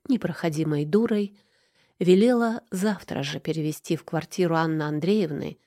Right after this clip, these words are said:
свои вещи — поменять замки и вставить на окна решетки. Вдруг, чего-то испугавшись, Марфа сделала все, как приказала Лариска, кроме решеток. Когда она сообщила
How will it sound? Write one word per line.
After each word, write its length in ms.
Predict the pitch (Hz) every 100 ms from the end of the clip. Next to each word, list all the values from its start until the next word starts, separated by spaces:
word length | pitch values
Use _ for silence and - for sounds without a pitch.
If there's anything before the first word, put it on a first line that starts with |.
| _ _ _ _
свои 440 | - - 175 214 214
вещи — 580 | 180 127 - - - - _ _ _ -
поменять 520 | 208 196 196 185 165
замки 420 | 180 180 180 240
и 240 | - 175 165
вставить 500 | - - 226 226 196
на 180 | 160
окна 300 | 170 - 170
решетки. 720 | 165 160 - 143 - - - - _ _ _ _ _ _
Вдруг, 420 | 156 151 180 185
чего-то 480 | - 160 156 190 151
испугавшись, 840 | 143 - 151 185 196 - - - _ _ _ _ _ -
Марфа 440 | 170 196 214 - 214
сделала 540 | 185 208 220 214 208
все, 280 | - - 214
как 200 | 202 -
приказала 640 | 208 202 208 208 214 208
Лариска, 680 | 208 220 208 - - - - _ _ _ _ _ -
кроме 320 | 269 240 196
решеток. 680 | 214 - 127 - - - _ _ _ _ _
Когда 340 | 180 165 165
она 300 | 165 170 151
сообщила 720 | - 156 151 - 185 160 151